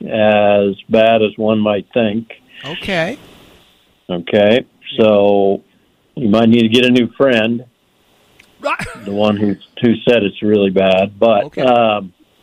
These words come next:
Speaker 1: so Lowe's
Speaker 2: Yeah.
Speaker 1: is a stock that, uh, we track and, uh, we own from time to time, and Lowe's is,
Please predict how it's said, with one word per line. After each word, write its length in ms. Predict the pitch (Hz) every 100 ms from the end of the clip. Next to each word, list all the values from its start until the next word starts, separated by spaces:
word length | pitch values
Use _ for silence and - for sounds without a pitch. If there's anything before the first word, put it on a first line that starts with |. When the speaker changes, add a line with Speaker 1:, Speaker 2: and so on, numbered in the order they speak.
| _ _ _ - - - - - _ - _ 160
Speaker 1:
so 80 |
Lowe's 760 | 151 135 143 277 180 117 95 87 _ - - _ _ _ _
Speaker 2:
Yeah. 300 | - 87 80 90
Speaker 1:
is 120 | 101
a 140 | 107 -
stock 380 | - 110 113 143 -
that, 280 | 117 104 - -
uh, 540 | 113 107 104 104 101 - _ _ _ _ _ _ _
we 280 | 117 113 101
track 560 | - 131 113 123 185 - -
and, 500 | 160 104 104 101 101
uh, 200 | 104 104
we 240 | 101 104 98
own 340 | 107 110 127
from 160 | - 98
time 260 | - 107 104
to 100 | 101
time, 560 | - 107 104 110 117 120 -
and 440 | 131 113 117 113 110 _ _ _ _ _ _ _ _ _ _
Lowe's 480 | 98 104 113 143 123
is, 480 | 110 110 110 110 107